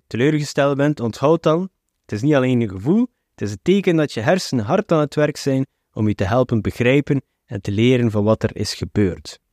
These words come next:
Maar kan het ook schadelijk zijn?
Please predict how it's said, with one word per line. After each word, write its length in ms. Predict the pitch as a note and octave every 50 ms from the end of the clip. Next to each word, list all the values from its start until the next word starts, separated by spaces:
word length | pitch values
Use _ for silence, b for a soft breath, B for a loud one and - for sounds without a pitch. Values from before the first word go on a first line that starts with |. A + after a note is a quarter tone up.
| _ _ _ _ _ _ _ _ _ _
Maar 420 | - F2+ G#2+ C3 C3+ A2 F#2 - -
kan 180 | - - G2+ G2+
het 120 | G2+ -
ook 120 | G#2 -
schadelijk 640 | - - - - - A2+ C3 D3+ E3 C#3 A2 F#2+ F2+
zijn? 400 | - - - F#2+ F2+ F#2 - -